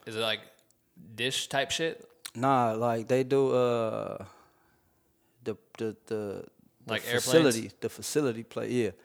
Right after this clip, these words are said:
Speaker 1: So you get, like, a catalog of shit
Speaker 2: No,
Speaker 1: you
Speaker 2: no,
Speaker 1: get
Speaker 2: no, no, no, no.
Speaker 1: What?
Speaker 2: The facility played it. Like,
Speaker 1: Oh.
Speaker 2: they play it.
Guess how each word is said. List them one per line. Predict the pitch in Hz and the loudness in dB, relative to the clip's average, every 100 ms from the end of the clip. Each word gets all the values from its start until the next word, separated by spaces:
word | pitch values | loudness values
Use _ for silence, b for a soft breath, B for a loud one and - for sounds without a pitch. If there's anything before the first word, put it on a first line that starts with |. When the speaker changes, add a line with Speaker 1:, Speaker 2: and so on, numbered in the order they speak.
| _ | _
Speaker 1:
So | - 113 | -4 -2
you | 113 | 0
get, | 110 104 101 | 0 -4 -6
like, | 110 104 | -8 -8
a | 104 | -8
catalog | 107 107 107 104 | -2 0 0 -2
of | 104 | -4
shit | - 117 | -4 0
Speaker 2:
No, | 110 | 2
Speaker 1:
you | |
Speaker 2:
no, | 107 | 2
Speaker 1:
get | |
Speaker 2:
no, | 104 101 | -2 -4
no, | 98 | -6
no, | 95 90 | -6 -10
no. | 87 _ - | -12 _ -8
Speaker 1:
What? | 107 | -4
Speaker 2:
The | 107 | -4
facility | 101 98 151 147 117 | -6 -2 2 4 2
played | 110 131 123 104 | -2 -2 -2 -2
it. | - - _ _ _ _ _ _ _ - | -8 -16 _ _ _ _ _ _ _ -10
Like, | 104 | -2
Speaker 1:
Oh. | 113 117 117 113 107 | 0 2 0 0 2
Speaker 2:
they | 120 | 0
play | 123 117 110 | 0 -6 -6
it. | 107 | -10